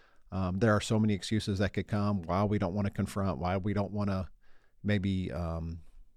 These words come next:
embrace the confrontation, um, but just avoid making excuses. The third thing is accept consequences. So just realize in our relationship sometimes that there might be seasons of, I'll call it separation, maybe a boundary's put up,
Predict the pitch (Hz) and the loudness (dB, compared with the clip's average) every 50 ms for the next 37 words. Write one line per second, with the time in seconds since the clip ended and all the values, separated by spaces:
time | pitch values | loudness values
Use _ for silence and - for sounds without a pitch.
0 | - - - - - 117 101 87 95 95 95 107 - - 107 - - 104 104 - | -20 -20 -20 -6 -4 -2 -2 0 2 2 2 0 0 -2 -4 0 0 0 0 0
1 | - 90 - 110 107 - - 110 104 98 - - - - - - - - - - | 0 0 2 2 2 2 2 0 0 -2 -4 -10 -18 -20 -20 -20 -20 -14 -4 -2
2 | 95 92 90 87 85 85 85 85 - - - - - _ - 101 90 - 101 - | 0 0 2 0 0 -2 -4 -6 -10 -16 -18 -18 -10 _ -2 -2 0 0 -2 0
3 | 101 87 101 107 107 104 104 104 - - 104 95 87 - - - - 120 113 107 | 0 4 6 6 6 6 6 4 4 2 -2 -2 -2 -6 -10 -2 2 2 2 2
4 | - 110 107 92 - - - - 110 113 107 - 107 107 107 95 95 104 98 95 | 2 0 0 0 0 0 2 4 4 4 4 4 4 4 4 4 2 2 2 0
5 | 92 - - - - - 101 - - - 120 113 - - - 101 107 123 - - | 0 -4 -8 -10 -8 -8 -6 -6 0 0 0 0 0 -2 0 0 0 2 0 -4
6 | 101 - - 85 82 - - 78 76 80 - - - - - - 101 101 98 101 | -6 -4 -4 -6 -6 -6 -8 -10 -10 -10 -12 -14 -16 -14 -6 -2 -2 0 0 -2
7 | 104 - - 98 113 123 117 98 92 92 92 98 98 92 95 95 90 90 95 107 | -4 -2 0 2 4 6 6 4 4 2 0 0 0 0 0 0 0 2 0 0
8 | - - 113 101 92 - - 90 85 - - - 98 95 - 101 90 90 90 90 | 0 0 -2 -2 -2 -2 -4 -4 -4 -4 -2 -2 -2 0 0 0 0 0 -2 -2
9 | 90 - - - - - - - - - - - - 98 - 104 104 110 113 107 | -4 -6 -10 -16 -20 -20 -20 -20 -20 -20 -18 -6 -6 -2 0 2 2 4 4 2
10 | 92 98 107 101 98 95 95 95 87 - - - - - 120 120 127 117 113 98 | 2 2 0 0 2 2 0 -2 -4 -6 -8 -8 0 2 4 4 4 4 2 0
11 | 92 92 95 - - - - - _ 101 98 92 92 90 87 90 90 87 - - | 0 0 -2 -4 -8 -12 -16 -10 _ -4 -2 -2 -2 -2 -2 -2 -4 -6 -8 -12
12 | - - - - - 135 - - 170 170 131 95 - - 123 120 - 117 104 101 | -16 -20 -4 -2 -2 0 2 2 4 4 2 2 2 0 0 2 4 4 4 4
13 | 107 107 - - 143 123 101 101 90 104 92 78 85 85 92 107 107 117 113 107 | 4 2 2 0 2 2 2 2 2 2 0 0 0 0 2 2 2 2 2 0
14 | - - 117 110 110 127 131 - | 2 0 2 4 4 2 2 0